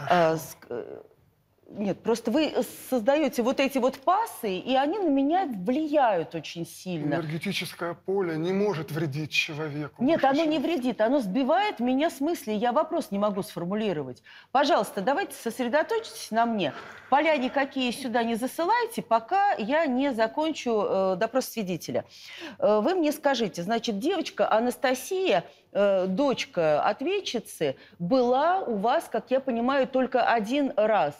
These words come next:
Speaker 2: в вашем клубе, или как это называется, секция, кружок?
Speaker 1: Да, я наблюдал за ней два дня, когда они были на моих тренингах выходного дня.
Speaker 2: А, тренинг выходного дня, хорошо.
Speaker 1: У девочки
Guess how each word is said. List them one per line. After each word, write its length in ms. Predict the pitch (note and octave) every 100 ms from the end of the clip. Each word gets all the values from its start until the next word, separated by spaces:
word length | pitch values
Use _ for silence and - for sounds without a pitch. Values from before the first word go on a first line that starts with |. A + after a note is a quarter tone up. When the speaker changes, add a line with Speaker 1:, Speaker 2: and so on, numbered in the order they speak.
| - -
Speaker 2:
в 600 | D#3 D#3 F#3+ F3 E3 C#3
вашем 380 | F3 F3+ - D#3+
клубе, 540 | - A3+ C4+ G3 E3
или 140 | E3 E3
как 220 | E3+ -
это 140 | -
называется, 580 | D3 C#3 D3 C3+ C3 -
секция, 500 | - A#3+ A#3+ - D#3
кружок? 500 | D3 D3+ D3+ A3 - _ _ _ _ _ _ -
Speaker 1:
Да, 460 | D#3 D3+ F3 C3+ - - -
я 160 | E3+ F#3
наблюдал 560 | F#3 D#3 E3+ E3+ F#3 D3
за 160 | D3
ней 260 | D#3+ D#3+ D3+
два 320 | C#3 D3+ F#3+
дня, 480 | D3 E3 F3+ D#3 B2 - - _ -
когда 280 | D#3 D3 E3
они 160 | D#3
были 380 | C#3+ D3+ D#3 D3+
на 120 | C#3+
моих 280 | D3 D3+ D3+ -
тренингах 640 | E3+ F3+ E3 C#3+ C#3 C3
выходного 540 | D3 - C#3 D3+ D3+ D3+
дня. 320 | D3 D3 C3
Speaker 2:
А, 160 | F#3+ E3+
тренинг 400 | C4 E4+ D#4+ A3+
выходного 480 | A3 G#3+ A3 A#3+
дня, 240 | G3+ D3+ C#3
хорошо. 680 | - D4 D4 - F3+ E3+ F#3 _ _ _ _ _ _ _ _
Speaker 1:
У 100 | - D#3+
девочки 720 | D#3 G#3 E3 - - D3